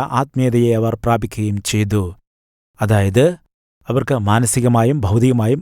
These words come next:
ആത്മീയപരമായും സമൃദ്ധിയായ ജീവിതം തന്നെ ഉണ്ടായിരുന്നു. മനുഷ്യനെ ദൈവം സൃഷ്ടിച്ചതിൻ്റെ ആത്യന്തികമായ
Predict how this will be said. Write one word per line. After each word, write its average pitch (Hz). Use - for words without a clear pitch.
ആത്മീയപരമായും 107
സമൃദ്ധിയായ 139
ജീവിതം 113
തന്നെ 107
ഉണ്ടായിരുന്നു. 107
മനുഷ്യനെ 165
ദൈവം 135
സൃഷ്ടിച്ചതിൻ്റെ 131
ആത്യന്തികമായ 127